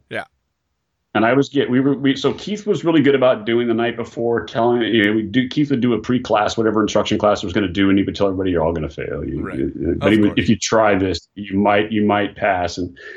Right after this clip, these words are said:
Speaker 2: you know, Keith's Zen Master number two for me. So, but anyway, so yeah, so, so, uh, so A V, because he liked me at this point, and I'd helped him out a couple times, like one time, and I,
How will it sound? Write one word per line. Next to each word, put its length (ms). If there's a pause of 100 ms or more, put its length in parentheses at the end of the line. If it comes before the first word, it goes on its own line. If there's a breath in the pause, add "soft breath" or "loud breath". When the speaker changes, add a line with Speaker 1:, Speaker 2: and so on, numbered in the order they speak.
(260 loud breath)
Speaker 2:
you 80
know, 80
Keith's 320
Zen 380
Master 260
number 200
two 200
for 120
me. 200
So, 320 (880 loud breath)
but 140
anyway, 360
so 240
yeah, 260
so, 440
so, 320
uh, 480
so 340
A 200
V, 480 (140)
because 300
he 100
liked 260
me 120
at 80
this 100
point, 480
and 80
I'd 100
helped 240
him 60
out 140
a 20
couple 240
times, 300
like 120
one 120
time, 280
and 140
I, 200